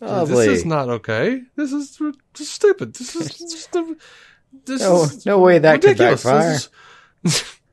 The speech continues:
Speaker 1: <laughs> like, they was all up in each other's grill.
Speaker 2: Mm-hmm.
Speaker 1: But okay, whatever. Um,
Speaker 2: it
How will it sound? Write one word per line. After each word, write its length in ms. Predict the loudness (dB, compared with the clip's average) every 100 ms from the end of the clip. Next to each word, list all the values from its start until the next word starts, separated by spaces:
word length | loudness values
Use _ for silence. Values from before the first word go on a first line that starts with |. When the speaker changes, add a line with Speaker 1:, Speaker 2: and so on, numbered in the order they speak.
| -20
Speaker 1:
<laughs> 320 | -20 _ _
like, 220 | -4 -2 0
they 120 | 0
was 120 | 2
all 240 | 2 4
up 120 | 2 4
in 120 | 2
each 120 | 2
other's 220 | 0 0
grill. 340 | -2 -2 -4 -10
Speaker 2:
Mm-hmm. 460 | -8 -4 -2 -2 -2 -6 _
Speaker 1:
But 160 | -6 0
okay, 380 | 0 2 -2 -2 -14 _ _
whatever. 680 | -20 -6 -2 0 -2 -6 -12 _ _ _ _ -8
Um, 500 | -4 -2 -2 -6 -12 _ -20 -20 -20 _ _ -20 _ _
Speaker 2:
it 180 | -14 -14